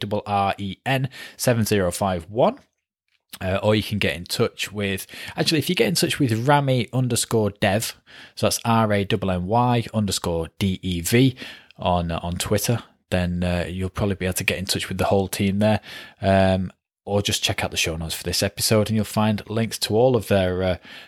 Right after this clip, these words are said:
their Twitter, uh, handles. Right. That's where I'm gonna leave it. So, this has been a, a divisive, divisive? Maybe it's not divisive.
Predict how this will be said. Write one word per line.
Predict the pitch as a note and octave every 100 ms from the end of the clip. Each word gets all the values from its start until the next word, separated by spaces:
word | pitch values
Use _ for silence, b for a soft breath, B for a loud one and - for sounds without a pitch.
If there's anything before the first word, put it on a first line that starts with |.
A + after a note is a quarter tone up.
| B
their | F#2+
Twitter, | - - F#2+ G2+ F2 - _ _ _ _ -
uh, | F#2+ F2+
handles. | E2+ G2 G2+ F#2 E2+ D#2+ - - B B B B B B B _ _ _ _ _ _ _ _ _ A2+
Right. | C3+ G#2 - - B B B _ _ _ _ _ _ _ _ _ _ _ _ _ _ _ _ -
That's | B2+ -
where | A#2 A2
I'm | G#2+
gonna | G#2 G2+
leave | G2+ A2+ G#2
it. | F2 - - _ _ b b b
So, | - G2+ - B B B B
this | A#2+ G#2+
has | G#2+
been | - A2+ A2 -
a, | A2 G#2+ G2 - b b b G#2+
a |
divisive, | - G#2+ - B2+ C3 - G#2 - - _
divisive? | - C#3+ E3 - E3+ - -
Maybe | G#2+ C3 C3+ G2+
it's | -
not | F2
divisive. | F#2 - G#2 - A#2